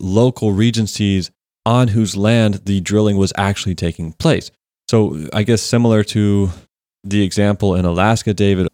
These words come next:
and this kind of laid the groundwork for incentivizing these agencies to work against one another because,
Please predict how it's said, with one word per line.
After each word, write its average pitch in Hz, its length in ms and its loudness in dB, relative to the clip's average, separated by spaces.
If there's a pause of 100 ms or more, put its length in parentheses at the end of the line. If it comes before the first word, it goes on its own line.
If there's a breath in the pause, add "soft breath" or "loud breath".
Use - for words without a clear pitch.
(160)
and 101 400 2
this 101 280 0
kind 120 220 0
of 101 60 2
laid 101 360 2
the 92 80 0
groundwork 101 520 0
for 98 160 -2
incentivizing 98 1120 0 (340)
these 92 240 0
agencies 107 500 0
to 95 100 -4
work 95 280 -2
against 127 420 -2
one 104 120 0
another 107 320 2
because, 98 420 0